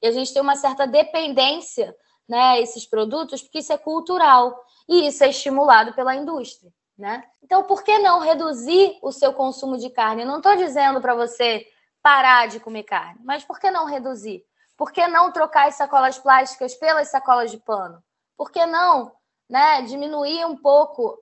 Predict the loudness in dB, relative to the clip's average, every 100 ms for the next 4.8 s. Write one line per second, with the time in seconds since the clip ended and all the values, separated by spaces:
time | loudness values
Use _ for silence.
0 | _ -2 0 2 0 -2 -6 _ _ _
1 | _ -10 -6 -4 -6 -8 -8 -6 -6 -6
2 | -6 -8 -6 -4 -4 -10 0 2 2 0
3 | -10 -8 -8 -10 -6 -2 4 6 6 2
4 | -8 -10 -6 -8 -6 -2 -2